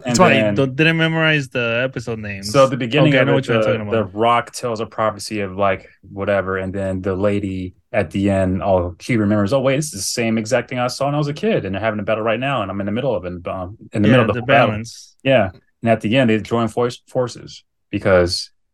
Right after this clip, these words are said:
Speaker 1: um,
Speaker 3: That was a cool Sith. I just wish he was an alien.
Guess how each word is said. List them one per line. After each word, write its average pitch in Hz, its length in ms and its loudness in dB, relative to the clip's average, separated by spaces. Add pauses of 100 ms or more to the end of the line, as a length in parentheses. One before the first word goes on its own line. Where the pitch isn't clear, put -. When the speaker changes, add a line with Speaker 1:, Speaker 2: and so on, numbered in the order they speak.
(120)
Speaker 1:
um, 90 600 2
Speaker 3:
That 165 180 2
was 214 260 -4
a 139 320 -2
cool 156 260 -2
Sith. 147 320 -4
I 139 100 0
just 139 260 -8
wish 127 580 -6
he 131 140 -2
was 117 220 -4
an 110 100 -6
alien. 101 360 -10